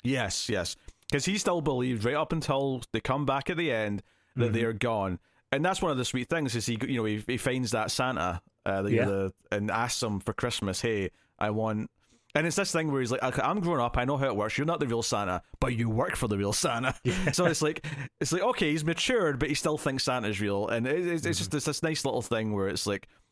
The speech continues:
Speaker 1: oh, he's still a kid, right?
Speaker 2: Yeah.
Speaker 1: All the growth aside, he's still a kid, and that
Speaker 2: And, and
Speaker 1: works.
Speaker 2: even that scene works double duty, because if you continue forward and think, assuming kids are gonna watch this movie,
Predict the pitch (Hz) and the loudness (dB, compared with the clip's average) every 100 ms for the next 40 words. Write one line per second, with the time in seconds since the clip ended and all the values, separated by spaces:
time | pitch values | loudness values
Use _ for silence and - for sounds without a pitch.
0 | _ - 135 147 - 214 165 - 117 87 | _ -4 -2 0 0 2 0 0 -2 -2
1 | - 120 135 - 139 165 214 202 - 151 | 0 0 0 -4 -6 -2 0 0 0 0
2 | 208 208 135 156 160 151 - - 135 - | 2 0 2 2 2 -2 -6 -4 -2 0
3 | 123 123 - 117 - 123 107 - 95 85 | 0 0 -2 -4 -2 -2 -2 -2 -2 -2
4 | - 104 110 113 160 - _ _ _ _ | -4 -2 0 0 0 -4 _ _ _ _
5 | - 160 185 185 220 208 123 151 - - | -4 0 2 4 4 4 4 2 0 0
6 | 123 110 107 107 - 123 113 110 107 123 | 0 2 0 0 0 0 0 -2 0 2
7 | 110 95 90 _ 135 120 - 123 117 117 | 0 -4 -8 _ -2 0 2 4 4 2
8 | 117 - - 139 - 135 127 135 - 160 | -2 -6 -2 -4 -2 -2 0 0 0 2
9 | 175 160 139 - 135 151 123 110 101 147 | 2 4 2 2 2 4 2 0 0 0
10 | 120 123 - 240 240 151 - 165 147 123 | 0 -2 0 2 2 2 2 0 2 2
11 | 120 110 117 139 123 - 127 147 107 | 2 2 0 0 -2 -2 -2 0 -2